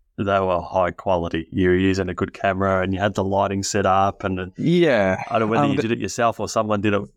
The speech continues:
Speaker 1: did it with you, but that, they
Speaker 2: I,
Speaker 1: were high
Speaker 2: I did it
Speaker 1: quality.
Speaker 2: all myself. Um,
Speaker 1: Yeah.
Speaker 2: and it's just time consuming. So, y-, you know, doing the, like, you always spend a year researching how to t-, record, how to edit, all that kind of stuff. Um, and then especially on advi-, like,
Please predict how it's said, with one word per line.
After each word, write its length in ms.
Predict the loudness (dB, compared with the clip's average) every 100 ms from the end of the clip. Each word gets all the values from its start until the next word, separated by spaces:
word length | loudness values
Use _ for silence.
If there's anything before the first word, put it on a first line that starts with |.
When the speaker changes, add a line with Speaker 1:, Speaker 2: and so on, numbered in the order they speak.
| -2
Speaker 1:
did 120 | 2
it 80 | 2
with 200 | 2 2
you, 180 | 2 2
but 240 | 0 -2
that, 220 | 0 0 -2 _ _
they 120 | -4
Speaker 2:
I, 80 | -2
Speaker 1:
were 160 | -2 0
high 240 | 2 2
Speaker 2:
I 40 | 2
did 100 | 2
it 100 | 2
Speaker 1:
quality. 60 |
Speaker 2:
all 120 | 2
myself. 540 | 2 0 0 2 2 -2 _ _ -2
Um, 280 | 0 2
Speaker 1:
Yeah. 220 | 0 -2 -6 _ -18 _ _ _ 0
Speaker 2:
and 420 | 2 2 2 -2 -8 _ -6
it's 140 | -2
just 160 | -2 -2
time 180 | -4 -2
consuming. 480 | 0 0 0 -2 -6 _ _
So, 340 | 0 2 2 -2 _
y-, 120 | -8 -6 -6 -6 -4
you 140 | 0 0
know, 100 | 2
doing 240 | 2 2
the, 400 | 2 0 -2 -2 -2
like, 100 | 0
you 100 | 2
always 160 | 2
spend 160 | 0 0
a 40 |
year 300 | 4 4 4
researching 640 | 2 0 2 0 0 -2 -6
how 160 | -6 -6
to 60 |
t-, 140 | -6 -4
record, 460 | -4 0 0 0 -2
how 160 | -4
to 160 | -2 0
edit, 240 | 0 0 -2 -2
all 100 | 0
that 160 | 0
kind 120 | 0
of 60 | -2
stuff. 280 | 0 0 0 _ _ -2
Um, 320 | 0 2 0 -4
and 160 | -2
then 120 | 0
especially 420 | 0 -2 0 2 2
on 80 |
advi-, 460 | 2 0 0 0 0
like, 200 | -2